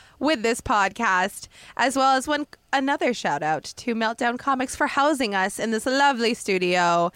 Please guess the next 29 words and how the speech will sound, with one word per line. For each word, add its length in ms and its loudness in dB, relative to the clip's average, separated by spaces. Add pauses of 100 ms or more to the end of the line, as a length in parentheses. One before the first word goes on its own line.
(300)
and 100 2
having 460 2
fucking 460 -2
Halloween 480 2
candy 320 2
left 260 0
over 520 2
and 420 0
comics 500 -2
galore. 520 0
Come 500 0
check 320 -6
it 100 -4
out 380 0
or 160 0
check 240 -6
out 200 -2
a 40 -4
show 240 -4
in 100 -4
the 80 -4
back 260 -2
at 140 -10
the 80 -6
Nerdist. 600 -8 (380)
It's 180 -6
the 160 -8
best. 420 -8 (340)
S-, 600 -12